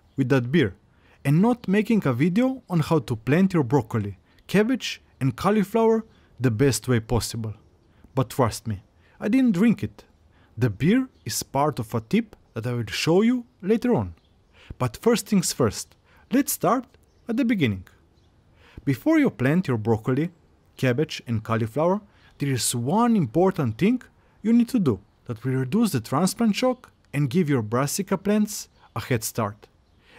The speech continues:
And in case you didn't know, broccoli, cabbage and cauliflower fall all under the brassica family.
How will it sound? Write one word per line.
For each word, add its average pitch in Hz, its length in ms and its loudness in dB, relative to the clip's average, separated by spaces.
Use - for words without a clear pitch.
And 139 120 2
in 131 60 2
case 254 340 0
you 208 60 0
didn't 190 340 2
know, 147 300 0
broccoli, 160 560 0
cabbage 147 600 -2
and 123 180 0
cauliflower 180 600 -2
fall 139 300 0
all 262 360 4
under 220 220 2
the 208 140 0
brassica 196 420 0
family. 101 440 -4